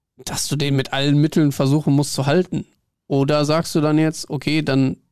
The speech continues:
nimm doch die Ausstiegsklausel, ist in Ordnung, wir bemühen uns um einen Ersatz? Das Einzige, was halt einfach nur fair wäre von Seiten, äh, des Team Haalands,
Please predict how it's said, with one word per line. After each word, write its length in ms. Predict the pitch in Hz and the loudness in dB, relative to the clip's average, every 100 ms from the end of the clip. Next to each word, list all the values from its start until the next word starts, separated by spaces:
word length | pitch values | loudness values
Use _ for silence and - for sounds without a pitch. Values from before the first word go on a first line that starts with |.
| _ _ | _ _
nimm 220 | - 135 147 | -2 0 2
doch 140 | 147 | 0
die 100 | - | -2
Ausstiegsklausel, 880 | 156 151 165 - 151 139 139 143 - | -2 -2 -4 -4 0 2 2 0 -2
ist 160 | 175 - | -2 0
in 120 | 139 | 0
Ordnung, 420 | 135 165 147 135 | 0 2 2 4
wir 140 | 143 | 2
bemühen 420 | 143 139 139 143 147 | 2 4 4 4 2
uns 260 | 143 139 | 2 0
um 140 | 135 131 | 0 0
einen 140 | 131 | 0
Ersatz? 400 | 131 143 165 - - - - - - _ - | 0 -2 -4 -8 -18 -20 -20 -20 -20 _ -6
Das 120 | 123 | -4
Einzige, 400 | 127 160 190 160 | 0 0 0 0
was 140 | 147 147 | 0 0
halt 100 | 135 | -4
einfach 340 | 139 151 156 | -4 -2 2
nur 120 | 135 | 2
fair 420 | 131 - 139 160 143 | 0 -2 0 2 2
wäre 460 | 143 143 147 156 | 2 2 2 0
von 280 | - - 143 | -4 0 2
Seiten, 500 | 139 131 135 139 135 | 2 0 2 2 2
äh, 260 | - 156 147 | 0 -2 0
des 200 | 139 - | -2 -4
Team 260 | - 131 | -2 0
Haalands, 400 | 135 135 139 139 | 0 0 0 -2